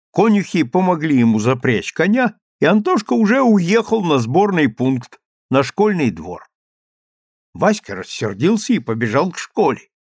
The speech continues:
Мерин Воронко стоял там, недовольно помахивая чёлкой.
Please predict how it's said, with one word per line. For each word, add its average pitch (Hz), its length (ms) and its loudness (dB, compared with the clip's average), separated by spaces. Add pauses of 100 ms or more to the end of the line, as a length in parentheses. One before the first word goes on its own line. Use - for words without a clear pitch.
(460)
Мерин 180 400 2
Воронко 151 540 0
стоял 143 440 -2
там, 170 280 -2
недовольно 151 640 2
помахивая 135 680 2
чёлкой. 98 640 -6